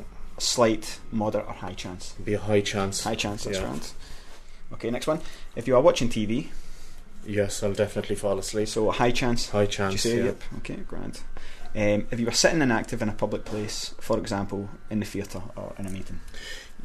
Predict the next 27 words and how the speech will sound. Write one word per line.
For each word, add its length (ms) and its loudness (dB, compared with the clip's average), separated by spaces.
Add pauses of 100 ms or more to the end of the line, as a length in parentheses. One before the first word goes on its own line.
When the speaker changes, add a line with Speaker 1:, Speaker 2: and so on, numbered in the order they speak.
(140)
Speaker 2:
Yes, 460 4
definitely. 500 0
Speaker 1:
Definitely. 400 -2
Speaker 2:
Yeah, 220 4
high 160 2
Speaker 1:
Again, 120 8
Speaker 2:
chance. 520 0
Speaker 1:
high 100 -4
chance 240 -2
again? 220 -2 (120)
Speaker 2:
Yeah. 240 -2 (720)
Speaker 1:
Grand. 360 2
Um, 80 -8 (100)
if 120 0
you 80 2
were 80 6
a 120 0 (140)
passenger 400 2
in 160 2
a 40 -2
car 240 0
for 140 -6
an 100 2
hour 180 0
without 340 -2
a 40 -6
break. 300 -4